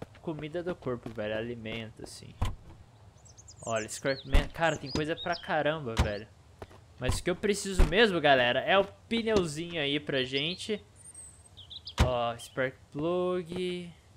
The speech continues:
Cara, eu vou voltar na base pra deixar as coisinhas ali. E depois a gente volta pra pegar mais o resto, né? Porque senão a gente vai explorar e não vai pegar as coisas novas.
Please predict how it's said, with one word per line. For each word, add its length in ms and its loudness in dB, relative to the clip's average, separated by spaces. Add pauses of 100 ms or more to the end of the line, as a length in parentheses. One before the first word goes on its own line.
(1080)
Cara, 280 6
eu 140 2
vou 160 0
voltar 320 2
na 120 4
base 260 2
pra 160 -2
deixar 920 2
as 220 -4
coisinhas 640 -4
ali. 400 -2 (1400)
E 80 -4
depois 360 0
a 40 -4
gente 160 -8
volta 240 0
pra 160 -2
pegar 560 4
mais 220 -2
o 40 -4
resto, 480 0
né? 140 -2
Porque 340 -6
senão 560 0
a 60 2
gente 320 -10
vai 260 6
explorar 840 6
e 120 4
não 100 -4
vai 140 4
pegar 260 2
as 100 0
coisas 360 -4
novas. 600 -2